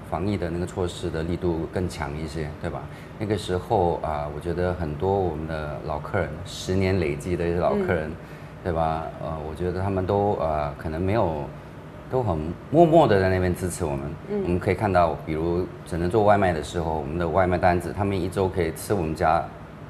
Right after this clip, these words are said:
Speaker 1: 两三次。你看，我自己可能都不会想说在一家餐厅里，
Speaker 2: <laughs>
Speaker 1: 小餐厅里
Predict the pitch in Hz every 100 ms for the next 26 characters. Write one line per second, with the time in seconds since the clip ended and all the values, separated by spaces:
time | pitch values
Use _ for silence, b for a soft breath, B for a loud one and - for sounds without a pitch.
0 | - 82 73 92 87 - 82 - - -
1 | - - - 82 98 85 85 147 113 90
2 | 87 82 90 98 104 104 90 76 76 92
3 | 87 - - 98 98 110 104 101 107 107
4 | - 349 320 339 - - - 208 117 98
5 | 71